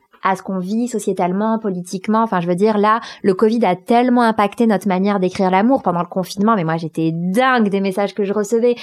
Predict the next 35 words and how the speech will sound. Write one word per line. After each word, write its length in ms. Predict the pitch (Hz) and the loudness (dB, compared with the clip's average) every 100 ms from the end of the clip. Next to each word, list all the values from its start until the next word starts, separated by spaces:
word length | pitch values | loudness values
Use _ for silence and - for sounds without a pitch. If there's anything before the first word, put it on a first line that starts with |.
| - - | -12 -4
Il 40 | |
y 20 | |
avait 140 | 190 202 | -2 -2
une 80 | |
telle 240 | 202 233 226 | 0 0 0
thématique 580 | 220 202 202 - 233 208 | 0 0 -2 -4 -4 2
de 180 | 185 185 - - | 0 0 -10 -4
l'absence 680 | 208 196 - - 233 233 208 | 0 0 -2 0 2 2 0
du 160 | 196 | -4
corps 260 | 196 214 202 | -2 -2 0
de 80 | 202 | -2
l'autre, 560 | 208 226 240 240 - _ _ | 0 2 2 0 -4 _ _
de 80 | 214 | -2
l'absence 400 | 208 202 202 220 | 0 0 0 0
de 80 | 202 | 2
l'être 280 | 202 202 - | 0 0 -2
aimé, 380 | 220 233 240 240 | 2 4 4 4
de 120 | 220 | 2
comment 320 | 214 220 214 | 2 2 0
f-, 340 | - - - - _ | -2 -18 -20 -20 _
per-, 300 | 240 220 202 | 0 2 0
faire 180 | 220 220 | -2 2
perdurer 440 | 220 226 220 220 | 0 2 2 2
l'amour 560 | 220 208 214 240 247 233 | 2 2 2 2 0 -2
quand 180 | 214 | -4
on 60 | 208 | -2
peut 100 | 196 | -2
pas 160 | 208 202 | -2 -2
se 140 | 214 | -4
voir 460 | 196 208 233 233 220 | -4 0 2 2 0
avec 200 | 190 190 | -2 -2
la 120 | 185 | -6
distance. 500 | 190 190 233 233 233 - - - - | -6 -8 -4 -4 -6 -14 -20 -20 -8
Donc, 280 | 196 202 190 | -2 -2 0
euh, 680 | 202 180 180 175 170 165 | 2 4 4 2 2 0